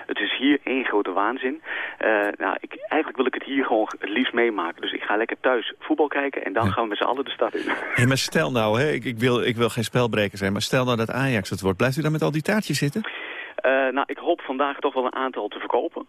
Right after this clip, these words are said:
Speaker 1: En, eh, Twente heeft mij, eh, gebeld en die heeft gezegd van, eh, "Wat er ook gebeurt, Mark, maandagochtend om negen uur willen wij een wereldtaart hebben."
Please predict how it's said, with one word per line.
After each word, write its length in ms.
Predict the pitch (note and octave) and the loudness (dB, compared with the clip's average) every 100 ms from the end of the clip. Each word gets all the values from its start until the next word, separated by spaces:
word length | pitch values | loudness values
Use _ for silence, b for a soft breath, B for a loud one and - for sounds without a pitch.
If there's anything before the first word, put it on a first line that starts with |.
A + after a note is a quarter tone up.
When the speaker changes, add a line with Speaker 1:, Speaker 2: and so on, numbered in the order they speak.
| - | -6
Speaker 1:
En, 260 | - A#2+ A#2 | 0 0 0
eh, 340 | - G2+ G2 F#2 - | 0 2 2 2 0
Twente 280 | - C#3+ B2+ | -2 -2 -2
heeft 200 | B2 - | -4 -2
mij, 320 | A2 F#2+ F#2 | 0 0 0
eh, 100 | - F#2+ | 0 0
gebeld 440 | - A#2 B2+ E3 - | 0 2 2 0 -6
en 80 | A2 | -4
die 80 | G#2 | -4
heeft 120 | - | -2
gezegd 260 | - A2+ | -2 -2
van, 260 | - G2 F#2+ | -4 -4 -2
eh, 220 | F2 E2+ - F2 | -2 -2 -6 -2
"Wat 160 | D3+ | -2
er 60 | E3 | -2
ook 80 | D3+ | -4
gebeurt, 320 | - C3 B2+ | 0 2 2
Mark, 340 | A#2+ A2+ A#2+ - B B - | 0 -2 -6 -12 B B -18
maandagochtend 880 | - F#2+ G#2+ C#3 D3+ - - - A2+ | -14 -4 0 2 2 0 -4 -4 -10
om 80 | G#2+ | -4
negen 320 | A2+ A#2 - | 2 2 0
uur 140 | G#2 F2 | -4 -2
willen 200 | C3+ D#3 | 2 4
wij 220 | B2+ A#2 G2 | 4 0 0
een 80 | |
wereldtaart 540 | G2+ A#2+ B2 - G#2+ G2+ | 2 2 0 -2 -2 0
hebben." 260 | G#2 G2 | -2 -4